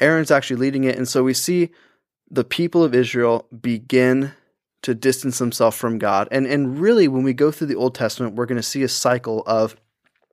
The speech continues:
God does something miraculous. The people of Israel are saved.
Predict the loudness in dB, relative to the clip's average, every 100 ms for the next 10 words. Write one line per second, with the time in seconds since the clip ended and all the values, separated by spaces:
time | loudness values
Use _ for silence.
0 | _ _ 2 4 4 4 0 0 -2 -2
1 | 0 2 0 -2 -8 -8 -8 -14 _ _
2 | -20 -20 -20 -20 -20 _ -4 0 0 2
3 | 2 2 0 2 2 0 0 2 0 -4